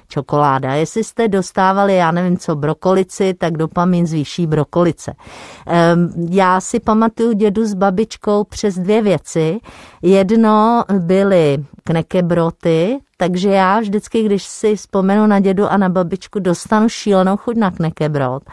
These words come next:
A druhý byl teda bažant. No tak jako s bažantem, to si můžu trhnout nohou.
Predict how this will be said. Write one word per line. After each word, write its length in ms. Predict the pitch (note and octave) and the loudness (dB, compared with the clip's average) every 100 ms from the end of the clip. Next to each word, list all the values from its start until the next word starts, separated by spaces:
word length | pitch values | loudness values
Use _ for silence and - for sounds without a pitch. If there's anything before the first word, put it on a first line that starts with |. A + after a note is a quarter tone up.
| - - - - - | -20 -20 -20 -10 -2
A 80 | A3 | 0
druhý 540 | F#3+ B3+ D#4 D#4+ B3 | 4 4 6 6 4
byl 240 | F#3+ F#3 | 2 0
teda 320 | F3+ G#3+ A3 G#3+ | 0 0 0 0
bažant. 840 | D#3+ F3+ E3 E3+ D3+ C3 C3 - | 2 0 0 0 -2 -2 -8 -6
No 160 | D#3+ D#3+ | -4 -2
tak 280 | G3+ F#3 G3+ | -2 -2 -2
jako 260 | F#3+ B3 | 0 0
s 80 | G3+ | 0
bažantem, 840 | F#3 D#3+ E3 G3 G#3 - G#3+ G#3 G#3 | 2 2 2 4 2 2 2 2 0
to 160 | G3 | -4
si 200 | G3 G3 | -4 0
můžu 280 | G3 F#3 G#3+ | 0 0 -2
trhnout 540 | - F3 F3+ G#3 G#3+ | -2 0 2 2 0
nohou. 420 | D#3+ D#3 D#3 D#3+ | -2 -2 0 -2